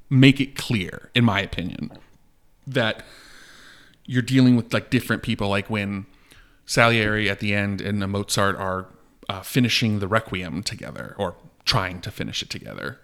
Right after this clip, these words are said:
um, it, you know, they're, they're speaking Italian to each other. They're, they're speaking the words of the opera, and, and they're saying it in Italian. They're talking about translations.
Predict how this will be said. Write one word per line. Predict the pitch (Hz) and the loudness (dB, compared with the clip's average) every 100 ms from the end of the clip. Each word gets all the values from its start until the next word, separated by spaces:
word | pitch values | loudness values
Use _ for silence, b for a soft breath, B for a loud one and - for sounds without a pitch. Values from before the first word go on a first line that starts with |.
| _ | _
um, | 90 - 71 123 139 _ _ _ - | -10 -8 -10 -10 -14 _ _ _ -4
it, | 117 98 - | -4 -4 -4
you | 110 | -4
know, | 101 | -4
they're, | 101 95 | -6 -6
they're | 87 98 | -6 -8
speaking | 92 - 127 - 98 | -4 -4 -4 -6 -6
Italian | 92 - 98 92 95 | -6 -6 -6 -6 -8
to | 95 101 | -8 -6
each | 95 - | -6 -4
other. | 95 95 95 | -4 -2 -6
They're, | 90 92 - | -8 -12 -10
they're | 92 | -6
speaking | 95 - 95 98 92 | -4 -4 -4 -6 -6
the | |
words | 90 92 92 90 | -4 -2 -4 -6
of | |
the | 95 | -6
opera, | 98 92 - 90 92 | -4 -4 -6 -6 -4
and, | 90 | -6
and | 92 90 90 | -10 -12 -12
they're | |
saying | - 98 101 95 | -8 -6 -6 -6
it | - | -6
in | 98 | -6
Italian. | 95 101 92 92 92 92 - b b b - | -6 -4 -4 -4 -4 -6 -8 b b b -12
They're | |
talking | 92 87 - | -8 -8 -8
about | 87 - | -6 -6
translations. | - 95 92 95 - 95 95 98 95 | -2 -2 0 -2 -4 -4 -4 -4 -4